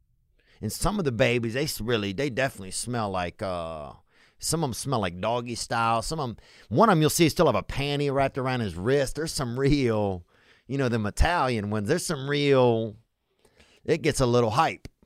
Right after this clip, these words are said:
So that's your first date answer, brother. What, you gonna take her to where, Dave and Buster's?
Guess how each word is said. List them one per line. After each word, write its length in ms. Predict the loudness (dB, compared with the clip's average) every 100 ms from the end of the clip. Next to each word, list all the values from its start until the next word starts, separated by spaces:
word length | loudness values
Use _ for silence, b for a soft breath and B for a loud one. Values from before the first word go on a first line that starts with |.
| _ _ _ _ -14
So 640 | -4 2 4 4 2 -2 -12 _ _ _ 6
that's 260 | 6 6
your 80 | 2
first 320 | 6 6 6
date 160 | 6 6
answer, 320 | 4 2 -2
brother. 360 | -4 -6 -8 -12 _ _ _ _ _ _ _ _ _
What, 160 | -6 -2
you 60 |
gonna 140 | 0 0
take 200 | 0 0
her 60 |
to 60 | 2
where, 200 | 2 0
Dave 280 | 2 4 6
and 200 | 4 4
Buster's? 720 | 4 4 2 0 -2 -4